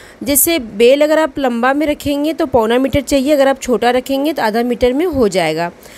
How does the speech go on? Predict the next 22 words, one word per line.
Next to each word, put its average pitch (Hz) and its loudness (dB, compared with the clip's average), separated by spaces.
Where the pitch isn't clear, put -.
और 294 4
ऐसे 285 0
आपको 330 -2
दो 247 2
कटिंग 247 -4
करके 247 -4
रख 247 -4
लेना 202 -2
है 185 -6
दोनों 220 4
स्लीव्स 196 -4
का। 170 -4
तो 269 0
यहाँ 269 2
देखिए, 302 0
मैं 311 2
कपड़े 254 0
को 269 0
डबल 214 0
करके 226 0
रखी 226 -2
हूँ, 370 0